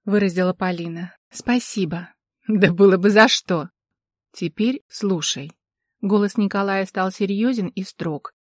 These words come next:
"Идёшь за мной, шаг в шаг, молча. По сторонам поглядывай, вдруг что?"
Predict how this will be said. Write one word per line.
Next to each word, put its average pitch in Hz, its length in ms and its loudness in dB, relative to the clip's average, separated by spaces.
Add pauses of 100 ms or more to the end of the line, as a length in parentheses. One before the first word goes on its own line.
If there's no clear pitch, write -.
"Идёшь 185 380 2
за 240 180 2
мной, 160 360 0
шаг - 360 -4
в - 60 -12
шаг, - 440 -6 (140)
молча. 175 640 2 (160)
По - 80 -4
сторонам 190 480 4
поглядывай, 196 720 2
вдруг 190 340 0
что?" 156 400 -6